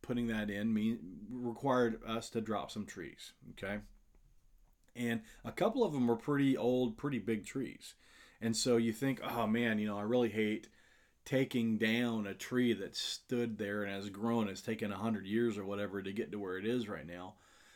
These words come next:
But then you also have to think about the fact that, okay, once I get that tree down,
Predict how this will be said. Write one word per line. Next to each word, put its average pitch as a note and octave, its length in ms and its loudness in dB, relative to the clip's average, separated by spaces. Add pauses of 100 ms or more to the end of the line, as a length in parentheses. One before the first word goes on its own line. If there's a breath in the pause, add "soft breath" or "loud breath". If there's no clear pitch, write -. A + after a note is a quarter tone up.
(160 loud breath)
But C#3 160 0
then C#3+ 160 4
you C3+ 120 4
also D3+ 240 2
have C#3 100 -2
to C3+ 60 -4
think A#2 220 -4
about A2+ 240 -2
the A2 60 -10
fact A2 240 -6
that, B2 100 -6
okay, A2+ 300 0
once C3 260 -2
I G#3 100 0
get F#3 220 -2
that B2 220 0
tree A#2+ 320 -2
down, G#2 580 -2